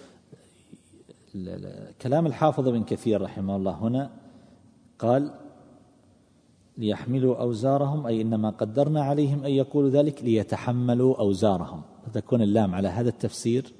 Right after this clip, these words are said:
للعاقبة، ليحملوا أوزارهم. إذا قيل لهم: "ماذا أنزل ربكم؟" قالوا: "أساطير الأولين"، ليحملوا أوزارهم. هم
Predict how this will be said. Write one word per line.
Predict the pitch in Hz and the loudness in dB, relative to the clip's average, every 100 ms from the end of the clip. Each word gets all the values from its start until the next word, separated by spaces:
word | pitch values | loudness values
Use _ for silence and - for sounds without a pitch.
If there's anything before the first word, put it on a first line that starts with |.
| - | -10
للعاقبة، | 117 95 107 101 - - - _ _ _ _ _ _ _ - _ - _ _ _ _ _ _ | -6 -2 -2 -2 -6 -8 -12 _ _ _ _ _ _ _ -20 _ -20 _ _ _ _ _ _
ليحملوا | 147 98 - 113 127 135 135 139 | 2 4 4 6 10 10 10 10
أوزارهم. | 117 104 95 101 85 78 87 - - - _ _ _ _ _ _ _ _ _ _ | 8 8 10 8 6 2 -4 -8 -18 -20 _ _ _ _ _ _ _ _ _ _
إذا | 104 | -8
قيل | - 143 127 | 2 4 6
لهم: | 117 113 | 6 4
"ماذا | 123 156 147 139 | 6 8 8 8
أنزل | 139 127 123 | 4 2 4
ربكم؟" | 113 113 110 123 156 147 120 | 4 2 0 -2 -2 -4 0
قالوا: | 110 110 110 | 2 4 2
"أساطير | 120 - 101 107 107 101 | 0 -2 -2 2 0 0
الأولين"، | 90 95 90 87 80 - | -4 -4 -4 -4 -6 -8
ليحملوا | 117 110 101 - 123 131 123 104 | -2 0 0 -4 -4 -2 0 0
أوزارهم. | 95 92 90 98 87 85 90 82 _ _ _ _ _ _ _ _ _ _ _ _ _ _ _ - | -2 -6 -4 -4 -4 -8 -12 -16 _ _ _ _ _ _ _ _ _ _ _ _ _ _ _ -12
هم | - 123 120 | -4 -2 -2